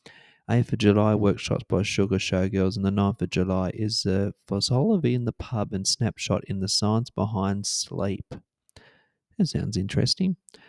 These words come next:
And then we've got the fifteenth, no, fourteenth of July, no, eighteenth of August is Karen's Diner on tour in Hobart. So there's the events for the week. Now we get on with our, um,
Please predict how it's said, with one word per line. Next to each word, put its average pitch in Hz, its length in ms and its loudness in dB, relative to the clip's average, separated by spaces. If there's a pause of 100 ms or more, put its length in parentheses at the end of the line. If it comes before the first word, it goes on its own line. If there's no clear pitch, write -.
(180)
And 113 140 6
then 117 140 6
we've 113 120 4
got 113 280 4
the 101 420 6
fifteenth, 139 760 2 (240)
no, 104 160 0
fourteenth 127 440 2
of - 100 -6
July, 104 380 2
no, 107 280 0 (380)
eighteenth 120 460 4
of 104 320 2
August 107 440 2
is 98 120 0
Karen's 101 420 -2
Diner 101 460 2
on 104 180 -4
tour 104 340 0
in 113 200 -4
Hobart. 135 520 -2
So - 140 -6
there's 120 280 0
the 110 80 0
events 117 380 -2
for - 60 -10
the 110 100 0
week. 143 360 -2 (500)
Now 113 220 4
we 110 100 4
get 113 200 2
on 113 240 2
with 113 200 2
our, 113 500 4
um, 113 520 -2